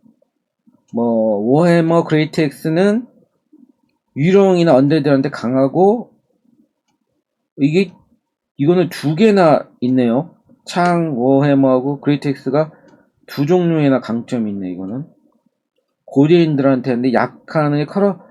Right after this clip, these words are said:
타락한 애들한테는 약하고. 음, 그렇구나. 이건 처음 알았네. 이 두 종류. 이게 두 종류가 되는 게 두 개네. 자연 계열, 이게 자연 계열이 그, 저거, 저, 라이프 스태프겠죠? 이게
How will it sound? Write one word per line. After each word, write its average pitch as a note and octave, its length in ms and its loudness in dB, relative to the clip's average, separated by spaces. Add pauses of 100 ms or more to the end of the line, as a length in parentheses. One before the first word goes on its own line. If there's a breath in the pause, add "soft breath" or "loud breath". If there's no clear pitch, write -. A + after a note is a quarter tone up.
(560 soft breath)
타락한 A3 440 0
애들한테는 D3 520 -2
약하고. A#2+ 800 -6 (1120)
음, A2+ 340 -10
그렇구나. B2+ 340 -4
이건 B2 300 -4
처음 C#3+ 160 -8
알았네. G#2+ 360 -6
이 G#2 80 -14
두 - 140 -16
종류. B2+ 280 0 (460 loud breath)
이게 F3+ 180 0
두 - 200 -2
종류가 G#3+ 420 4
되는 F3 240 2
게 F3 120 -2
두 C#3 160 -8
개네. B2 640 -2 (1200)
자연 F#3 440 2
계열, C#3 280 4
이게 B2+ 420 2 (1500)
자연 D#3 680 2
계열이 C3+ 500 2
그, G#2+ 680 -4
저거, B2 280 -4
저, A#2+ 120 -2
라이프 C#3+ 320 2
스태프겠죠? A#2 960 -6
이게 B2+ 340 -4